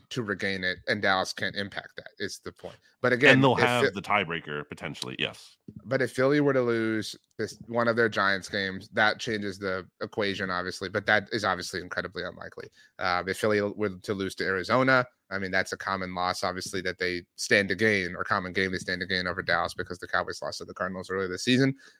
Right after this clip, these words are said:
Speaker 1: Um, so, yeah, I think that that's well
Speaker 2: Yeah,
Speaker 1: said.
Speaker 2: but that wouldn't be, that wouldn't even come into play, 'cause it'd be, I think,
Speaker 1: No, no, no, but
Speaker 2: conference.
Speaker 1: I'm, I'm saying, like, all tiebreakers that are relative, and that's why
Speaker 2: Gotcha.
Speaker 1: Seattle is important. Plus, Seattle, after this game, is probably the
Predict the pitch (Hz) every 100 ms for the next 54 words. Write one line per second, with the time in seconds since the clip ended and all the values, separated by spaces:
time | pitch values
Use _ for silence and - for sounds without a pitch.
0 | - 104 104 101 98 95 87 - 120 -
1 | 127 85 90 110 101 95 98 92 - -
2 | 101 92 - 98 104 104 104 98 85 82
3 | 87 82 80 78 - - 87 82 82 76
4 | 87 76 64 - 87 73 71 - 73 73
5 | 71 - 190 202 180 143 127 147 160 -
6 | 175 214 190 160 135 - 160 175 151 131
7 | 107 98 92 107 104 98 92 87 87 80
8 | 113 113 120 - 127 - 113 107 110 107
9 | 107 104 95 - 104 104 - 170 151 135
10 | 127 135 135 127 117 110 123 107 - 147
11 | - 113 101 92 - - - 107 110 113
12 | 113 107 104 98 95 95 92